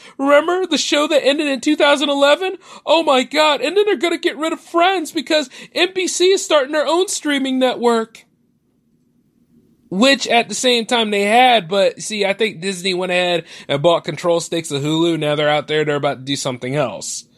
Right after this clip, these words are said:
So here comes Comcast about to go ahead and create something <laughs> even more. But you realize that Friends and The Office have been over for quite some time.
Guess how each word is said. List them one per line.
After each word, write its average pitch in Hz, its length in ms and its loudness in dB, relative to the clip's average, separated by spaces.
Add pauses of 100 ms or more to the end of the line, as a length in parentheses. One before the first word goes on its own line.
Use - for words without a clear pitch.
(380)
So 135 300 4
here 135 200 0
comes 139 240 0
Comcast 139 560 -2
about 127 240 -4
to 123 80 -8
go 127 120 -2
ahead 127 100 0
and 120 100 -4
create 127 220 -4
something 120 760 -8 (300)
<laughs> - 80 -20 (240)
even 123 320 2
more. 123 460 2 (320)
But 165 100 2
you 247 240 6
realize 175 600 4
that 156 280 -2
Friends 208 720 -4
and 147 800 -4 (260)
The 151 120 -2
Office 175 500 2
have 143 180 2
been 139 160 -2
over 165 320 0
for 131 160 -12
quite 143 240 0
some 127 220 -8
time. 165 340 -2